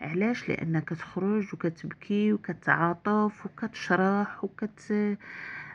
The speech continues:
تعطي ال-، ال-، المتتبعين القصة ديالها مع، مع ربايبها، أنها واحد السيدة مسؤولة من هاد الدراري،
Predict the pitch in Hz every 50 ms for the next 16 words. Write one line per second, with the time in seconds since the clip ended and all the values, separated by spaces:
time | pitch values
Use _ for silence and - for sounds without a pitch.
0 | - - - 202 170 - - - 285 311 294 262 233 220 214 208 208 196 190 185
1 | 185 185 180 175 170 165 165 165 165 170 165 165 165 165 175 180 190 - - 196
2 | 175 - - 160 151 - 190 185 180 190 233 285 294 277 247 254 - - - -
3 | - - - - - _ - 190 165 - - - - - - - 254 247 214 180
4 | 190 208 202 202 196 190 190 190 196 185 170 160 160 175 180 180 180 175 170 170
5 | 180 185 185 - 82 - - - - - - - - 156 147 151 165 175 170 160
6 | 156 185 208 214 208 170 160 156 151 175 202 247 294 - _ _ - _ _ -
7 | - - - - - - - - - 202 202 202 202 185 185 196 208 208 - -
8 | 202 165 - - - - - 185 190 180 165 202 202 202 190 - - - - 262
9 | 277 262 247 208 190 175 185 175 160 160 156 156 165 160 165 170 190 226 254 294
10 | 311